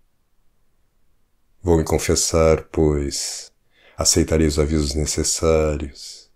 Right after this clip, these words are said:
et cetera. Conclusão.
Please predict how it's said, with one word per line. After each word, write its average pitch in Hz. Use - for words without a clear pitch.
et 80
cetera. -
Conclusão. 73